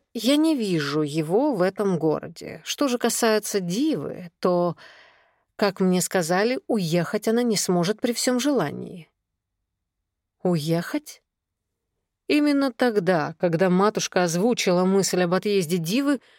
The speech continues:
Эльдар явственно осознал, что расстался с нею.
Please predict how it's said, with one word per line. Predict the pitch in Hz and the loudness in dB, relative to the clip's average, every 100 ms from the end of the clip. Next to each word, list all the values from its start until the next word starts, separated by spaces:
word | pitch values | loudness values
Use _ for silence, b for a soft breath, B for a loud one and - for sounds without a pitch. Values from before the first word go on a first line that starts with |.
| b b | b b
Эльдар | 214 190 214 208 | 0 2 4 4
явственно | 180 147 196 220 - 247 247 226 | 2 2 2 2 -2 -2 0 0
осознал, | 175 - 165 165 185 214 | 0 0 2 2 2 2
что | - 208 | 0 -2
расстался | 233 - 302 247 160 - | 0 -2 -2 0 -2 -6
с | - | -6
нею. | 214 220 156 - | -4 -2 -4 -6